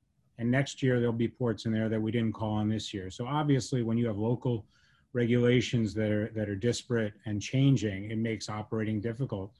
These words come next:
Probably more important to this discussion because, you know, that's just a challenge of, of business, but it inhibits long-term investment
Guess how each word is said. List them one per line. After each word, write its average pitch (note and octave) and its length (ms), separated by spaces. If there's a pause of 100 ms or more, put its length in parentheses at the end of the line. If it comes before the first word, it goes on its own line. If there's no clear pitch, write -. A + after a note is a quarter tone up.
(260)
Probably F3 200
more C3+ 220
important A#2+ 520
to A2 100
this C#3 180
discussion D3+ 640
because, A2 500
you G#2+ 80
know, G2 80
that's A2 280
just - 240 (300)
a G#2+ 60
challenge G#2+ 480
of, G2 160 (120)
of F#2+ 180
business, C3+ 400 (380)
but B2+ 120
it C3+ 140
inhibits D3 560
long-term C3+ 540
investment A2+ 520